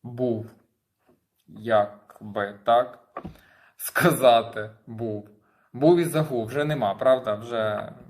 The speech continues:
ніхто ні півслова. Як офіційно розпочався, так і офіційно завершився, так? Ось, ем,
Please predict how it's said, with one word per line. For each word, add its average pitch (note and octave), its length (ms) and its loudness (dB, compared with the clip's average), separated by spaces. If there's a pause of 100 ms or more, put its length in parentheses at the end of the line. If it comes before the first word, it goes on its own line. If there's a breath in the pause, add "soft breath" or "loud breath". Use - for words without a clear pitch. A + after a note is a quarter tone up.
(140)
ніхто B2+ 300 -10
ні B2 140 -8
півслова. A2+ 640 -8
Як C3 280 -6
офіційно A#2 540 -8
розпочався, B2 640 -2
так - 220 -10
і C3 40 -8
офіційно B2+ 580 -10
завершився, A2 680 -8
так? C#3+ 240 -8 (1200 soft breath)
Ось, A2 480 -8
ем, G#2 880 -12